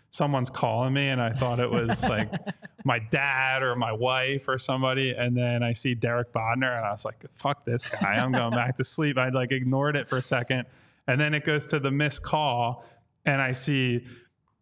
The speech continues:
Speaker 1: maybe twenty-five Slack messages in the company chat. And so,
Speaker 2: Yeah.
Speaker 1: yeah, it's been a,
Speaker 2: No,
Speaker 1: a
Speaker 2: and
Speaker 1: bit
Speaker 2: this
Speaker 1: of
Speaker 2: goes,
Speaker 1: a topsy-turvy morning
Speaker 2: this goes
Speaker 1: for
Speaker 2: back
Speaker 1: me.
Speaker 2: to the Toby trade. I got woken up, you know, the,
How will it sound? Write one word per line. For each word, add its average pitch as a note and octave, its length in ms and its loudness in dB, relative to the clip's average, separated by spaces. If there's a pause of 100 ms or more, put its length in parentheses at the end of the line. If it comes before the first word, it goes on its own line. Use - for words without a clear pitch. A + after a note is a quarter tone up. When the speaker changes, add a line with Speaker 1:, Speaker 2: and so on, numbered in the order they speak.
(180)
Speaker 1:
maybe C#3+ 340 2
twenty-five C3+ 680 0
Slack B2+ 460 0
messages B2+ 680 2
in B2+ 120 0
the A#2+ 80 0
company B2 420 0
chat. A#2 500 0
And G#2+ 140 0
so, G2+ 380 0
Speaker 2:
Yeah. G#2 140 -2
Speaker 1:
yeah, G#2+ 40 0
it's - 180 -4
been G#2+ 220 -4
a, G#2 140 -2
Speaker 2:
No, A3 120 2
Speaker 1:
a - 20 2
Speaker 2:
and A#3 100 -2
Speaker 1:
bit A#3+ 140 0
Speaker 2:
this D3 100 2
Speaker 1:
of D3 80 2
Speaker 2:
goes, C#3+ 80 2
Speaker 1:
a C#3 40 -4
topsy-turvy C3 640 0
morning A#2+ 320 2
Speaker 2:
this - 20 0
goes C4+ 140 0
Speaker 1:
for - 40 2
Speaker 2:
back A#2+ 160 2
Speaker 1:
me. A#2 60 0
Speaker 2:
to - 60 -2
the G#3 60 0
Toby C4 300 -2
trade. D3+ 260 -4
I D#3 60 -4
got F3 140 -2
woken F#3 240 -2
up, F3 280 -4
you F#3 140 0
know, F3 60 0
the, D#3 100 -4